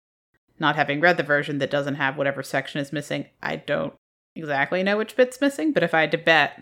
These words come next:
I'd say it's this. Um, but yeah, so, yeah, and I, in, in the, the, the prose version, yeah,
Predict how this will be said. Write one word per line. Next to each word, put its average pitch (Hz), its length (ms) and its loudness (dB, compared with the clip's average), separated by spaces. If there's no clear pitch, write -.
I'd - 200 -10
say 143 160 -2
it's - 160 -8
this. 131 340 -2
Um, 175 580 6
but 185 420 6
yeah, 254 460 8
so, 196 720 8
yeah, 254 220 10
and 226 100 10
I, 208 100 8
in, 208 400 2
in 214 220 8
the, 180 360 8
the, 170 440 8
the 180 100 4
prose 170 360 6
version, 156 500 2
yeah, 180 240 6